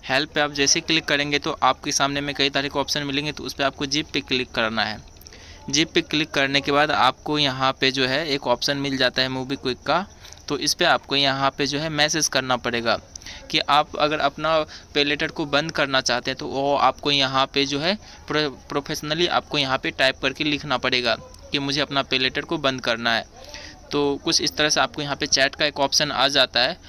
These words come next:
उसके बाद आपको यहाँ पे एक टाइप का ऑप्शन मिल जाता है, तो इस पे आपको यहाँ पे simply लिख देना है सिंपल में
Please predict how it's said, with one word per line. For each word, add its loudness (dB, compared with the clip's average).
उसके 0
बाद 2
आपको 2
यहाँ 0
पे 0
एक -2
टाइप 4
का 0
ऑप्शन 0
मिल -2
जाता 0
है, -6
तो -4
इस 4
पे 2
आपको 4
यहाँ 0
पे -4
simply -2
लिख 4
देना 0
है -2
सिंपल -2
में -8